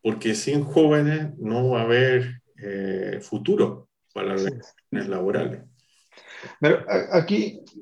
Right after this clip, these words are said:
Speaker 2: quiero que paremos un poquito aquí en lo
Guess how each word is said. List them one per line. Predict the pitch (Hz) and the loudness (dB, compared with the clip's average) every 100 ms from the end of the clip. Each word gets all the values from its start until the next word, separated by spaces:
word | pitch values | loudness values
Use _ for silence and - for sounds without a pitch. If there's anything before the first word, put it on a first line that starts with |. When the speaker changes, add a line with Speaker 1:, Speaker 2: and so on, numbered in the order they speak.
| - _ _ - | -20 _ _ 2
Speaker 2:
quiero | 180 170 160 - - _ | 8 8 8 2 -18 _
que | - 135 | -2 2
paremos | 131 151 147 139 - | 2 2 0 -2 -2
un | 131 120 - | -8 -10 -6
poquito | 131 - 165 165 147 147 131 | -8 -6 -8 0 2 2 0
aquí | 113 - 131 | -2 -2 0
en | |
lo | 117 | 0